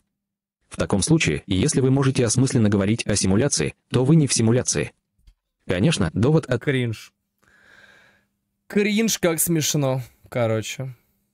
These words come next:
Speaker 2: Пат-, э, понимаете, в чем проблема? <laughs> Патнам считал, <laughs> вот. Э, к Кардашу здесь, кстати, претензий нет. Э, в целом, это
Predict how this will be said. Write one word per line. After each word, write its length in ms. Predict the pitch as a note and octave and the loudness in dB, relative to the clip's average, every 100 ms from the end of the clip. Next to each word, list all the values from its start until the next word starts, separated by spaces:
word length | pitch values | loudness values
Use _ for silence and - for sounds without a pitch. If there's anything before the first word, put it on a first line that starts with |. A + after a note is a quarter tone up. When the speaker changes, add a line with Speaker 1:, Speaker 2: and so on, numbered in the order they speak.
| _ _ _ _ _ _ _ _ _ _ _ _ _ _ _ _ - _ _ | _ _ _ _ _ _ _ _ _ _ _ _ _ _ _ _ -20 _ _
Speaker 2:
Пат-, 280 | D#3+ F3 - | -4 -4 -2
э, 560 | D3 D3 D3 D#3 D#3+ C#3 | -2 0 0 0 -4 -2
понимаете, 320 | D#3+ F#3 G#3 | -2 -2 -4
в 40 | |
чем 160 | - D#3 | -4 -4
проблема? 480 | C#3+ C#3 D#3 B2+ A#2 | -2 -2 -2 -2 -2
<laughs> 720 | F#2+ A2+ _ - _ _ _ | -2 -4 _ -20 _ _ _
Патнам 380 | F3 G3 F#3 E3 | 0 0 0 0
считал, 600 | - D#3+ - D#3+ C#3+ D#3 F#3+ D#3 | 0 -2 0 0 2 0 0 -2
<laughs> 180 | G#3+ D3+ | -2 -2
вот. 380 | F3+ B2 E3+ D3+ - - - - - _ | 0 0 -2 -4 -16 -20 -20 -20 -20 _
Э, 120 | - C#3 | -4 0
к 40 | |
Кардашу 360 | F#3 E3 E3+ A#3 | 0 0 0 -2
здесь, 80 | G3+ | -2
кстати, 200 | - D#3 | -2 -4
претензий 500 | C#3+ D3 C#3+ C3 A#2 | -4 -4 -2 -2 -2
нет. 220 | A2 A2 - | -2 -4 -8
Э, 220 | - - A2 | -10 -8 -8
в 80 | |
целом, 600 | - - C#3 B2+ A#2 A2+ A2 | -10 -2 0 0 0 -2 -4
это 500 | A2 - G#2+ G#2+ | -6 -6 -4 -2